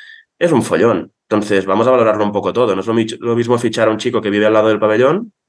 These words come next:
que fichar a un chico que viene de cincuenta minutos en coche y que tendrá que venir cuatro días por semana. Mm, un chico que físicamente se le ve una proyección de que seguramente pueda estar, si todo va bien, X años en el club, o un chico que la proyección física ya te dice que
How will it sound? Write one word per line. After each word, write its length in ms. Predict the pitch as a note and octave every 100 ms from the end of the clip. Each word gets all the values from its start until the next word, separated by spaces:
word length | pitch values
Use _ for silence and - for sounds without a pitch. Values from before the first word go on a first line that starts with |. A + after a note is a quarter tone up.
| _ _
que 100 | A2
fichar 220 | G2+ G#2+
a 40 | G#2+
un 80 | G#2+
chico 260 | A2 A#2
que 80 | C3
viene 280 | C3+ A#2 G#2
de 480 | G2+ G2+ G2 F#2+ - _ _
cincuenta 360 | - G#2+ A2+ G#2+
minutos 300 | G#2+ G#2 G2+
en 80 | F#2
coche 400 | C3 - D#2+ D#2 _ _ -
y 80 | A2
que 80 |
tendrá 220 | G2 G2+ G#2+
que 80 |
venir 160 | A2 A2
cuatro 220 | G#2+ G#2
días 120 | G#2 -
por 120 | G#2+
semana. 440 | G2+ F2+ F2 F2+ - - _ -
Mm, 360 | G#2 G2+ G2
un 140 | A2+ A2+
chico 240 | A#2 B2+
que 80 | B2+
físicamente 640 | B2+ B2 B2 A#2+ C3 B2+
se 100 | A#2
le 60 | A2
ve 100 | A2
una 140 | A2+
proyección 640 | A2+ A#2 G#2+ G#2+ B2 C3+ A2
de 100 | G2+
que 100 | G2+
seguramente 540 | G#2 G#2+ A2+ A2 A2+
pueda 180 | A2 A2
estar, 220 | G#2+ A2+
si 80 | A2+
todo 140 | A2+
va 80 | A2
bien, 320 | A2 A2 A2
X 240 | G#2 A2 A2+
años 240 | A2 A2
en 80 | A2+
el 140 | A2+
club, 220 | A2+ C#3+ C#3
o 40 |
un 120 | G#2
chico 280 | G#2 G#2 A#2
que 100 | B2
la 120 | A2
proyección 520 | G#2 G2 - A2 G#2+
física 460 | A2 A2+ A2+ B2 B2+
ya 160 | A#2+ A2
te 80 |
dice 300 | G#2+ G#2+ C3
que 400 | C3 A#2 G#2+ G2